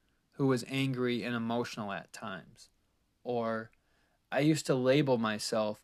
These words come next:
a bad homeowner or someone who was bad at making money," and so on. Set behavioral goals to act differently than you've ever done before. For example, if you consider yourself shy, introduce yourself to one person who you might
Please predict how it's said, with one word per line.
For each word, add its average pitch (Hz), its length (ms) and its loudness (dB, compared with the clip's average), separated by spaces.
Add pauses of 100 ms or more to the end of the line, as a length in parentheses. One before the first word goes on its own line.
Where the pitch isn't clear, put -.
a 120 80 -6
bad 113 320 6
homeowner 101 760 -4 (140)
or 113 140 -4
someone 127 360 -4
who 117 100 -4
was 104 160 -4
bad 110 320 2
at 101 100 -2
making 110 340 -6
money," 110 360 -6 (640)
and 113 120 -8
so 110 260 -2
on. 92 240 -8 (840)
Set 156 260 4
behavioral 165 680 6
goals 110 460 0
to - 180 0
act 113 260 2
differently 135 460 0
than 117 160 -4
you've 110 160 -2
ever 123 320 2
done 120 300 2
before. 85 520 -6 (320)
For 127 220 6
example, 113 760 -2 (240)
if 135 140 -8
you 135 80 0
consider 143 480 2
yourself 117 480 0
shy, 107 680 0 (220)
introduce 139 500 -2
yourself 120 360 0
to - 120 -10
one 120 320 -4
person 117 600 -6
who 120 80 -10
you 117 120 -2
might 113 200 -2